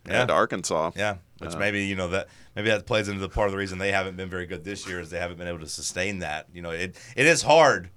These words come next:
Speaker 1: if you're Arkansas to be like, "Yeah, we're gonna do all the transfer portal guys," which he
Speaker 2: Yeah.
Speaker 1: had success doing for a while, and this year it seems like they kinda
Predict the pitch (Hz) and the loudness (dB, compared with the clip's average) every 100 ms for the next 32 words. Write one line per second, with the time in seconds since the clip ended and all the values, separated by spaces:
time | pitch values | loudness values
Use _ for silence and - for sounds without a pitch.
0 | - _ _ - 110 113 117 117 107 113 | -20 _ _ -8 -4 2 4 4 4 6
1 | 104 95 107 98 95 143 139 135 131 123 | 6 6 4 4 8 8 8 6 6 6
2 | 127 113 - 139 120 107 110 95 90 87 | 6 4 4 4 4 -2 0 -2 2 0
3 | 71 - - 98 95 101 95 95 - 82 | 0 -6 -10 -8 -8 -2 2 2 0 -4
4 | 98 85 82 110 92 87 87 85 85 90 | -6 -4 -2 -2 -2 -6 -6 -4 -2 -2
5 | 85 80 - - - 104 113 - 98 92 | -6 -12 -20 -20 -14 -4 -2 0 2 2
6 | 90 - 95 90 82 87 95 87 82 | 0 -2 -2 -2 -4 -2 0 0 -4